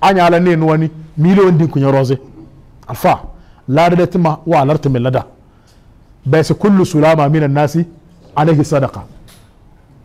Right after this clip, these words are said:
كل يوم تطلع فيه الشمس. ها؟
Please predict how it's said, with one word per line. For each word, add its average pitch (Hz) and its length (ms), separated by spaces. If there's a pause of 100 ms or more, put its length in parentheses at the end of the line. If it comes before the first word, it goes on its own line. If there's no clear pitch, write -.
كل 226 260
يوم 185 360
تطلع 160 420
فيه 135 260
الشمس. 123 460 (1700)
ها؟ 190 340